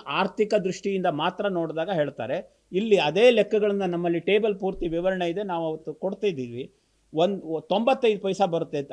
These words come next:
ಹಾಗಾಗಿ ಆರ್ಥಿಕವಾಗಿ ನೋಡಿದ್ರೂ ಈ ಯೋಜನೆ ಲಾಭದಾಯಕ ಅಲ್ಲ ಅನ್ನೋದನ್ನ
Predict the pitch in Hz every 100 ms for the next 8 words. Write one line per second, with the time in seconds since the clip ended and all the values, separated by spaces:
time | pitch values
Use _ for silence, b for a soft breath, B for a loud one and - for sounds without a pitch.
0 | 147 202 220 - 147 202 - 226 220 214
1 | 202 185 190 202 233 262 202 190 180 175
2 | 190 185 143 165 170 160 156 147 160 139
3 | 131 151 151 131 - 135 139 123 135